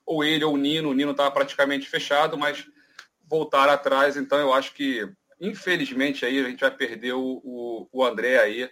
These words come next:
futebol brasileiro, né? Vai perder o André aí rapidamente, porque ele joga muito, cara. O garoto é muito bom, esse André. Pra mim, a Globo ontem, é, é, indicou o Luiz Henrique melhor da partida, mas pra mim foi o André.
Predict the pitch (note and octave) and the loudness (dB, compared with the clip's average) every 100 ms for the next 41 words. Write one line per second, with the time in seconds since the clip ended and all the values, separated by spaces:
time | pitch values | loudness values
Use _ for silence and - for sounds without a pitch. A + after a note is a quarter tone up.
0 | _ _ _ - - C3+ B2+ C#3 C3+ A2 | _ _ _ -20 -12 0 2 2 0 -4
1 | A2 B2 A2 G#2+ A2+ - G#2+ A2+ A#2 A2 | -6 -4 -4 -4 -4 -4 -10 -4 -2 0
2 | A2+ A#2+ A2 A2+ - A#2+ B2 - C3+ B2 | 0 0 -2 -4 -2 -2 -4 -8 -4 0
3 | A#2+ C3 A#2+ B2 B2+ A2 G2+ - G#2+ G2+ | 2 2 -2 -4 -2 -4 -10 -6 -4 -4
4 | G#2 _ G#2+ F#2+ B2+ C3+ A#2+ A2 C#3 C3+ | -6 _ -2 0 0 -2 -4 -2 -2 -2
5 | A2+ G2+ G2+ - G2+ F#2+ F#2 - _ _ | -6 -4 -4 -6 -4 -2 -2 -4 _ _
6 | - F#3+ F3 D#3 F3+ F3 _ - C3+ B2+ | 2 6 6 4 -2 -6 _ -6 -2 0
7 | D3+ E3 D3+ D#3+ D#3 D#3 D3 C3+ C#3 C#3+ | 2 2 2 2 0 -4 -4 -2 2 2
8 | C3 C3 C#3 C#3 C3 C#3 - C#3+ C#3+ C#3 | 2 2 2 2 -2 -6 -4 0 0 0
9 | C3+ C3+ C3+ C#3+ B2+ C3+ C3 C3 C3 C3 | -2 0 0 0 -2 -2 0 2 2 4
10 | D3 D#3 - C#3+ C#3 C#3 C#3+ C3+ C3+ C3+ | 4 2 -2 -2 0 2 2 2 0 0
11 | C#3 C3+ G#2+ G2 | 2 2 2 0